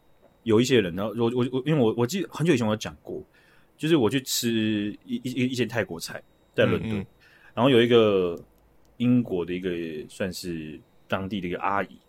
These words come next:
Speaker 1: 有一点年纪了，
Speaker 2: OK，是。
Speaker 1: 她就吃了，好像是炒那个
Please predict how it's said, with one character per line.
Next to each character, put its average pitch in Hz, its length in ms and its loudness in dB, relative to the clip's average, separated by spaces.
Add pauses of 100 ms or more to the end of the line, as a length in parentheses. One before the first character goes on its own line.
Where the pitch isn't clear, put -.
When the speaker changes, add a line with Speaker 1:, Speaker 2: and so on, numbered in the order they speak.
(120)
Speaker 1:
有 92 220 -2
一 123 60 2
点 104 140 -2
年 87 240 -6
纪 90 240 -8
了， 71 100 -14
Speaker 2:
OK， - 80 -20
是。 98 300 -6 (500)
Speaker 1:
她 143 120 2
就 160 100 4
吃 139 340 0
了， 107 440 6 (600)
好 117 220 4
像 175 180 4
是 165 140 -2
炒 85 760 -4
那 110 140 -2
个 87 640 -4